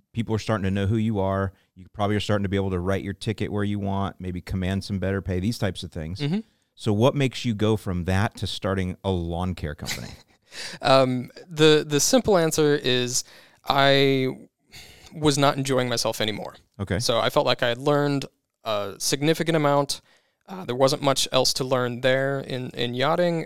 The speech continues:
Speaker 2: Um, it also demands so much from you. Uh, for, you know, eight or nine years of that ten,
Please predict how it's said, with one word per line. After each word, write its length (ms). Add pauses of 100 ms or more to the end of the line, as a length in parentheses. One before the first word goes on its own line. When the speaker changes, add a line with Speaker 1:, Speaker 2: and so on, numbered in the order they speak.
(120)
Speaker 2:
Um, 460
it 120
also 260
demands 560
so 320
much 300
from 340
you. 240 (420)
Uh, 200
for, 680
you 120
know, 300 (280)
eight 220
or 100
nine 340
years 280
of 140
that 240
ten, 500